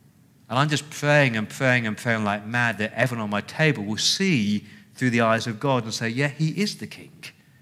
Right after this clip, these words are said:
Is that how you see Jesus, the chosen King?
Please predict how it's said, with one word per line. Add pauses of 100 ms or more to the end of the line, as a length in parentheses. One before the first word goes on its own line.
(1160)
Is
that
how
you
see
Jesus,
the
chosen
King?